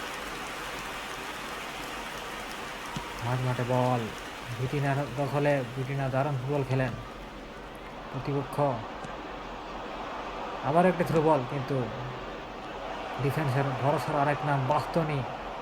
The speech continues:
চমৎকারভাবে বলটি নিজের দখলে আনলেন।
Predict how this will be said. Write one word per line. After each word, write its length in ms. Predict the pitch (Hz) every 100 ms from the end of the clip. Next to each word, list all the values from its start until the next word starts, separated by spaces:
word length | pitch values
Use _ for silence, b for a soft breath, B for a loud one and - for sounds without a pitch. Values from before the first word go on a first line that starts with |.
| - - - -
চমৎকারভাবে 580 | 139 131 - 135 127 131
বলটি 280 | 127 123 127
নিজের 340 | 117 117 127 127
দখলে 340 | 127 135 127
আনলেন। 300 | 113 107